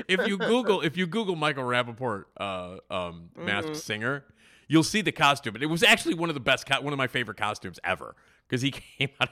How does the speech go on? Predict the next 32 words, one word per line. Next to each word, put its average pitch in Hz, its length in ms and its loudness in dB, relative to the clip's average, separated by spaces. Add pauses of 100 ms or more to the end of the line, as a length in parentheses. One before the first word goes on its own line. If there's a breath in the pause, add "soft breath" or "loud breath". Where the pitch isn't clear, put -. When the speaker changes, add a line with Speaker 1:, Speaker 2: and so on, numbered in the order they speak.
Speaker 1:
as, - 100 -20
he 131 200 -8
was - 220 -10
a 139 60 -4
giant 127 600 -6 (120)
pickle, - 460 -14 (260 soft breath)
and 107 100 -6
he 117 60 2
had, 123 100 0
like, 113 140 -4
a 101 80 -2
Speaker 2:
Wow. 123 60 -8
Speaker 1:
top 110 340 2
hat 101 260 -2
on 90 320 -6
and 80 80 -14
all 80 140 -10
that 69 180 -16
stuff. 62 280 -16 (760 soft breath)
And, 113 240 0
um, 95 380 -2 (760)
and 127 120 2
he 135 80 0
told 147 320 0
the 147 60 -4
story. 156 280 0
He 120 80 -2
told 131 180 -4
the 113 60 -6
story 123 260 -2
at, 101 160 -6
uh, 87 360 -6